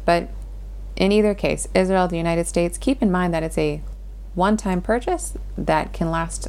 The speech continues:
a woman for many years. So, you know, start dividing it month by month and it gets to be a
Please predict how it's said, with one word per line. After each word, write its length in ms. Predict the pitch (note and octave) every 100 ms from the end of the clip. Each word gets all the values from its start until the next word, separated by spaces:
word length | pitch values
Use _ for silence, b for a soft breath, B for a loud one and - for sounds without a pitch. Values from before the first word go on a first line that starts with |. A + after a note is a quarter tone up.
| -
a 60 | D3+
woman 280 | D3+ D3
for 320 | C#3+ D3 C#3 - - - -
many 320 | - D#3 D#3+ D3
years. 560 | D3 C3 - - - -
So, 420 | - D3 C#3+ C#3+ - - - - - - - - - -
you 80 | G3+
know, 100 | C#3
start 260 | - - D#3
dividing 320 | D#3 D3+ D3
it 40 |
month 220 | D3 D3 -
by 100 | E3+
month 240 | A3 F#3+
and 100 | D#3+
it 80 | D#3 -
gets 200 | F3+ E3+
to 80 | -
be 160 | D#3+ D3
a 180 | D3